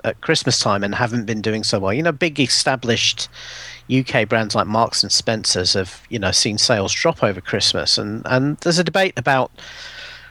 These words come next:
what that means in terms of how their brands are perceived. And there's an awful lot of talk about the fact of, s-, you know, saying things along the lines of, y-, if you need, in a,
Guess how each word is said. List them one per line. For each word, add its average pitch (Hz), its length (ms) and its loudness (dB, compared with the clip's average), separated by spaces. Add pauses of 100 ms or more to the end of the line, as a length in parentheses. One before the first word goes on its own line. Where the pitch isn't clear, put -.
(340)
what 156 280 0
that 147 180 2
means 156 380 2
in 131 100 0
terms 135 280 2
of 127 100 -2
how 135 140 4
their 131 120 2
brands 127 340 0
are 127 80 0
perceived. 135 500 0
And 165 120 2
there's 160 120 2
an 190 60 2
awful 226 260 0
lot - 100 2
of - 100 -12
talk - 260 0
about 110 200 2
the - 60 -12
fact - 380 0
of, - 60 -6
s-, - 240 0 (120)
you 127 220 -4
know, 110 60 2
saying 175 260 2
things 151 240 0
along 135 220 2
the 123 60 0
lines 135 260 2
of, 123 120 -4
y-, 139 220 -8
if 139 140 -4
you 143 140 2
need, 175 380 2
in 151 140 4
a, 151 140 4